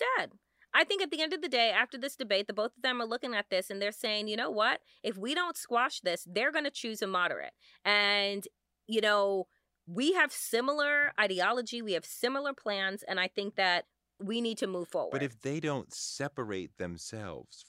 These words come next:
Speaker 2: from each other, then they'll choose, and by they, us, will choose a moderate. If there was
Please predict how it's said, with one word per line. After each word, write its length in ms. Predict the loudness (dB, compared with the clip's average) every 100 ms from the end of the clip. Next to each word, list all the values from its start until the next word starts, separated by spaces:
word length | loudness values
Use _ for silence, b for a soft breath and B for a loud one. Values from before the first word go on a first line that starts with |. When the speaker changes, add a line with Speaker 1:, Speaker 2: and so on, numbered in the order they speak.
| -6
Speaker 2:
from 240 | -4 -4
each 260 | -8 -16 -16 -10
other, 360 | -10 -10 -16 -18 _ _ -14
then 380 | -2 -2 -2 -8 -8
they'll 380 | -4 -2 -4
choose, 560 | -8 -14 -12 -10 -12 -12
and 300 | -12 -12 -8
by 100 | -6
they, 220 | -2 -4 0
us, 360 | 0 0 -4 -16 _ -8
will 160 | -8
choose 340 | -8 -10 -10 -10
a 60 |
moderate. 480 | -8 -8 -8 -10 -14 _ _ _ _ -8
If 140 | -4
there 120 | -2
was 160 | -4